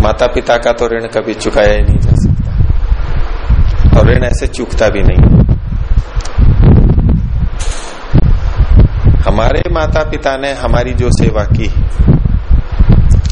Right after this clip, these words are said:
हमारे को जो पाल पोस के बड़ा किया, शिक्षित किया, सुसंस्कारित किया,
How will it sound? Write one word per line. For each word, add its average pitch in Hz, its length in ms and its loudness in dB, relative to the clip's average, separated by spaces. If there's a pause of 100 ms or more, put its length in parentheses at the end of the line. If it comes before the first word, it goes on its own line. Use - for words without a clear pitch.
(140)
हमारे 120 300 -2
को 127 160 -4
जो 123 120 -2 (120)
पाल 117 280 0
पोस - 300 0
के - 80 -6
बड़ा - 340 -2
किया, - 300 0 (160)
शिक्षित - 640 -2
किया, 104 200 -2 (220)
सुसंस्कारित 107 840 0
किया, - 220 0